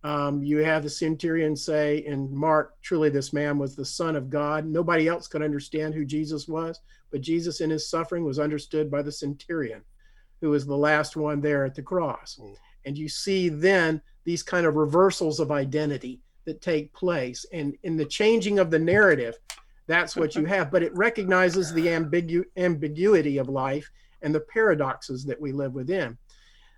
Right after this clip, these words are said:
Speaker 1: You know, what Peter Berger said, uh, about multiple narratives in living with pluralism, and that applies to religion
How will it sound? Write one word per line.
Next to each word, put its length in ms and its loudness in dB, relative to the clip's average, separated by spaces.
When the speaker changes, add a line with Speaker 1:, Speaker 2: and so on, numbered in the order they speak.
Speaker 1:
You 100 4
know, 280 12
what 320 4
Peter 240 0
Berger 360 8
said, 540 2
uh, 200 -2
about 460 4
multiple 640 4
narratives 680 0
in 180 -4
living 280 2
with 160 0
pluralism, 520 -2
and 100 -4
that 120 -2
applies 540 0
to 80 -6
religion 520 -2